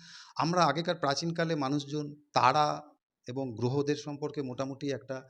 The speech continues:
আহ, ধারণা করে নিয়েছিল যে এরা এইভাবে চলাচল করে আকাশে, তাদের এই সময় দেখা যায়, তাদের এই চু-, কিন্তু ধূমকেতু একটা কি, হঠাৎ করে একদিন দেখলো আকাশে একটা উজ্জ্বল জিনিস, খুব দ্রুত তার গতি, আজকে যেখানে আছে, আ-, আ-, আ-,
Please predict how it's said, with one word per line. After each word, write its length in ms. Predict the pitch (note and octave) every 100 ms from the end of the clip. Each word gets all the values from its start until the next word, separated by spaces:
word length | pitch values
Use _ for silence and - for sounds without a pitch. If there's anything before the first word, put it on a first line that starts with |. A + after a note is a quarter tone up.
| - - _
আহ, 320 | B2 A#2+ A#2 A#2
ধারণা 340 | A#2 B2 C3
করে 180 | B2 A#2
নিয়েছিল 280 | A#2+ A#2+ E3+
যে 120 | F3+
এরা 160 | E3 E3+
এইভাবে 680 | D3+ D#3 C#3+ D3 E3 G3+ -
চলাচল 400 | A2+ A#2+ B2+ A#2+
করে 200 | A#2 A2+
আকাশে, 340 | G#2 A#2 B2+
তাদের 300 | A2+ A2 A#2+
এই 180 | B2 B2+
সময় 280 | B2+ B2+ A#2+
দেখা 300 | G#2+ A2 A2+
যায়, 160 | A2+
তাদের 280 | A2+ A2+ A#2+ A#2
এই 160 | D3
চু-, 280 | C#3+ - -
কিন্তু 160 | C3 C3
ধূমকেতু 480 | B2 F#3+ G#3 G#3+ G3+
একটা 200 | - E3+
কি, 240 | E3 E3+ -
হঠাৎ 280 | C#3+ - -
করে 180 | E3+
একদিন 300 | E3 C#3+ D#3
দেখলো 220 | D3+ D#3 D3
আকাশে 360 | A#2 C3 -
একটা 160 | B2+ B2+
উজ্জ্বল 320 | A#2 A#2 B2
জিনিস, 240 | A2+ C3+ - - _ _
খুব 220 | - E3+ C3
দ্রুত 220 | C#3 E3+
তার 240 | E3+ D#3
গতি, 340 | B2 A2+ C3+ - - -
আজকে 300 | C#3+ D#3 E3+
যেখানে 320 | D#3+ D#3+ D#3+
আছে, 320 | D3+ E3 E3
আ-, 140 | - C#3
আ-, 320 | B2 B2+
আ-, 40 | A#2+